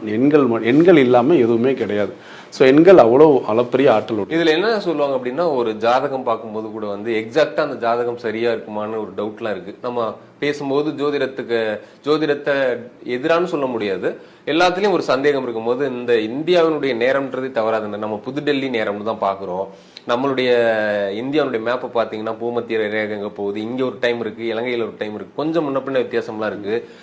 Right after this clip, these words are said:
Speaker 2: நீங்க பிறக்கிறது வந்து கரெக்டா டாக்-, டாக்டரோ நர்ஸோ உள்ள இருந்து கூட கரெக்டா சொல்ல மாட்டாங்க. சில ஒரு நிமிஷம், ரெண்டு நிமிஷம் முன்ன போனாலே
Speaker 1: கண்டிப்பா.
Speaker 2: மாறிடுமே அப்படின்றது இருக்கு. ஆனா நீங்க பிறந்த வெறும் வருஷம், மாதம், நாள் இதை வச்சு சொல்லிட முடியுமா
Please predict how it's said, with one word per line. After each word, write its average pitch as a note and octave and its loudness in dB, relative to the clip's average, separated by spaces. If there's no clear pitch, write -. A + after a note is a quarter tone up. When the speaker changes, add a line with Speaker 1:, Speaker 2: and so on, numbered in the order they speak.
Speaker 2:
நீங்க C#3+ -4
பிறக்கிறது D#3 2
வந்து C#3+ 0
கரெக்டா C#3 2
டாக்-, B2+ 2
டாக்டரோ C3+ 0
நர்ஸோ B2 -2
உள்ள C3+ -2
இருந்து C3 -6
கூட C3 -6
கரெக்டா B2+ -4
சொல்ல A#2 -2
மாட்டாங்க. G2+ -4
சில F3+ 0
ஒரு C#3 4
நிமிஷம், D#3 0
ரெண்டு C#3 -2
நிமிஷம் C#3+ -2
முன்ன C#3+ -2
போனாலே C#3 -2
Speaker 1:
கண்டிப்பா. A#2+ 0
Speaker 2:
மாறிடுமே C#3+ 2
அப்படின்றது A#2+ -2
இருக்கு. G2+ -4
ஆனா G3+ 2
நீங்க F#3 2
பிறந்த F#3+ 4
வெறும் D3+ 2
வருஷம், D#3+ 0
மாதம், C#3 0
நாள் A#2+ 0
இதை A2 -2
வச்சு C#3+ -6
சொல்லிட B2 -4
முடியுமா G2+ -6